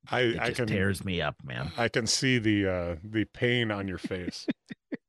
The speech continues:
Speaker 2: <laughs>
Speaker 1: But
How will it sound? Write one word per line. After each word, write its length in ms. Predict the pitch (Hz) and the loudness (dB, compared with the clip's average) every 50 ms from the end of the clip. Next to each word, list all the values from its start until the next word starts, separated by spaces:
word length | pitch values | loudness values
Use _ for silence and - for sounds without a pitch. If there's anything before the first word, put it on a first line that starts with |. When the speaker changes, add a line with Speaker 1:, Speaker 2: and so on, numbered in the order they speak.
| _ - - _ _ _ _ _ _ _ _ - _ _ _ | _ -18 -18 _ _ _ _ _ _ _ _ -20 _ _ _
Speaker 2:
<laughs> 100 | - - - - - - - - - - - - - - - - - - - - _ _ _ _ _ _ _ _ _ _ _ _ _ | -6 -6 -6 -8 -10 -12 -14 -14 -18 -20 -20 -20 -20 -20 -20 -20 -20 -20 -20 -20 _ _ _ _ _ _ _ _ _ _ _ _ _
Speaker 1:
But 280 | 107 92 85 85 64 - | -10 -10 -8 -10 -10 -12